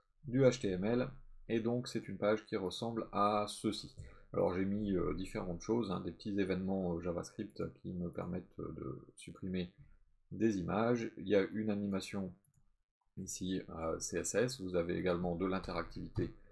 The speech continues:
dans le, dans le, le JavaScript. Et donc, euh, on va regarder ensemble comment, euh, comment va fonctionner ce, cet inspecteur. Alors, il y a plusieurs façons d'ouvrir l'inspecteur.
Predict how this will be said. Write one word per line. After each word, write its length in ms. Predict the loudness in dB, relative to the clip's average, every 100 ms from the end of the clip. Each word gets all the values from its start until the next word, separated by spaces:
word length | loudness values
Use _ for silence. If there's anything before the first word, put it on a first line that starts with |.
| -8 -6 -6 -2
dans 240 | 4 6
le, 680 | 6 6 6 4 4 2 0 2
dans 120 | 4
le, 260 | 4 4
le 180 | 4 0
JavaScript. 600 | 0 0 0 -2 -6 -4 -6 -6 _ _ _ -2
Et 120 | 2
donc, 320 | 4 2 4
euh, 160 | 4 4 0
on 100 | 2
va 140 | 2
regarder 600 | 4 2 0 2 2 2 -6 _
ensemble 540 | -4 -2 -2 0 0 0
comment, 480 | 0 2 2 4 4
euh, 160 | 2
comment 300 | 0 -2 2
va 120 | 2 2
fonctionner 480 | -4 -6 -4 -4
ce, 300 | -4 0 2
cet 240 | 2 0 -2
inspecteur. 500 | -6 -8 -10 -10 -12 -4
Alors, 180 | -2
il 60 | 4
y 60 | 6
a 260 | 8 8
plusieurs 400 | 6 2 0 0
façons 320 | 0 0 0
d'ouvrir 420 | 0 0 0 -4 -6 -12 -12 -12 -10
l'inspecteur. 800 | -4 -2 -2 -2 4 4 4 -2